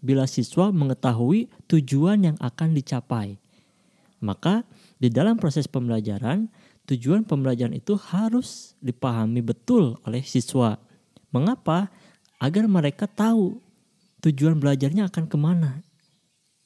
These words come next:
Ya. Misalkan seperti ini. Anda disuruh, ya, pergi, ya, pergi ke, misalkan saya sebutkan saja, pergi ke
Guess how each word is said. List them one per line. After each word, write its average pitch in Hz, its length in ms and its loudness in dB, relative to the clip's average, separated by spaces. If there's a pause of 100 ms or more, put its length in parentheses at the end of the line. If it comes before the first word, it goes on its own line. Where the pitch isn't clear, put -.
(280)
Ya. 127 240 -6 (560)
Misalkan 147 320 -2
seperti 131 480 -4
ini. 113 240 0 (880)
Anda 190 560 0 (2000)
disuruh, 147 640 0 (120)
ya, 156 280 -2
pergi, 139 560 0 (1600)
ya, 160 280 -4 (560)
pergi 131 360 2
ke, 190 400 0
misalkan 170 720 -4
saya 151 160 0
sebutkan 135 440 0
saja, 160 440 -2
pergi 135 400 0
ke 151 180 0